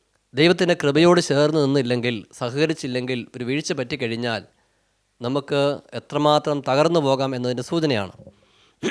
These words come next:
എന്നാൽ നമുക്ക് സംഭവത്തിലേക്ക് വരാം. അങ്ങനെ ഹെൻറി എട്ടാമൻ തൻ്റെ ഭാര്യയുടെ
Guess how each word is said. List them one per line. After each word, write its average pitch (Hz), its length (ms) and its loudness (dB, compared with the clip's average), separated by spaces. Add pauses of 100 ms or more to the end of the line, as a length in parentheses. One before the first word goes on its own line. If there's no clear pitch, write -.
(440)
എന്നാൽ 151 180 4
നമുക്ക് 151 200 0
സംഭവത്തിലേക്ക് 139 460 2
വരാം. 98 180 -6 (1300)
അങ്ങനെ 175 200 6
ഹെൻറി 160 280 4
എട്ടാമൻ 160 420 4 (760)
തൻ്റെ 143 180 2
ഭാര്യയുടെ 160 640 6